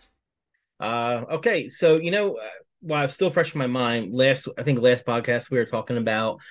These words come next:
um, like, true crime-ish, uh, documentaries and whatnot, and we talked about the Waco. When I was watching Bar Rescue, I saw a commercial for a new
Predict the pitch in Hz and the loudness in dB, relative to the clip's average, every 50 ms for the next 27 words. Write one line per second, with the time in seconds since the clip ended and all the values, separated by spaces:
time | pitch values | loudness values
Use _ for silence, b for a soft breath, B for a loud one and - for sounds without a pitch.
0 | B B B B B - - 113 113 110 110 110 107 107 107 107 104 107 107 - | B B B B B -6 -2 0 0 2 2 2 2 2 0 0 -2 -2 -6 -10
1 | - - 160 143 120 117 - - - 156 156 147 143 - 147 139 127 127 127 127 | -10 -10 -8 -8 -8 -8 -4 2 4 6 6 6 6 4 4 4 6 6 6 4
2 | 127 127 127 131 - - _ _ _ - - 120 123 120 - - - - - _ | 4 4 2 0 -4 -8 _ _ _ -8 -6 -6 -4 -4 -6 -8 -8 -10 -12 _
3 | _ _ _ _ _ - - 131 120 110 107 107 - 117 127 135 - 131 123 120 | _ _ _ _ _ -10 -6 -4 -2 -2 -2 0 2 2 2 2 4 4 4 6
4 | 127 135 143 151 143 143 160 147 143 143 135 135 143 135 143 143 135 120 113 - | 6 4 4 2 2 0 -2 0 2 2 2 2 2 0 2 0 0 -2 -4 -4
5 | 123 113 113 - 127 117 104 - 107 101 107 113 120 - 143 139 135 139 143 143 | -4 -4 -4 -2 -2 -2 -2 -4 -4 -4 -4 -4 -2 0 2 4 4 4 4 2
6 | 147 b b b b b b b _ - 117 120 123 117 117 127 131 127 - 131 | -2 b b b b b b b _ -4 -2 0 0 2 2 2 2 2 -2 -4
7 | 127 110 123 120 120 117 113 120 151 196 190 - - 135 123 113 113 107 - - | -2 0 0 0 2 2 2 0 0 -2 -2 -4 -4 -2 -2 0 0 -2 0 0
8 | 120 117 - - 110 113 127 143 143 - 131 120 113 - - 127 120 117 117 - | 0 0 -2 -4 -6 -4 -4 -4 -4 -2 -4 -4 -4 -4 -2 -2 0 0 0 -2
9 | 85 107 110 110 107 107 110 120 120 120 123 120 117 117 117 | -4 -6 -6 -6 -6 -6 -4 -4 -2 -2 -2 -2 -4 -4 -6